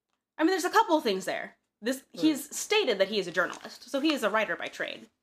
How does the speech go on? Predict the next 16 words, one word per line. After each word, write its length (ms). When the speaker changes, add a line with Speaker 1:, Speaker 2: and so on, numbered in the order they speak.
Speaker 1:
So 180
it 140
is 160
not 200
out 160
of 60
the 80
realm 140
of 120
possibility 720
that 120
he 120
wrote 200
a 40
creepy 220
story. 360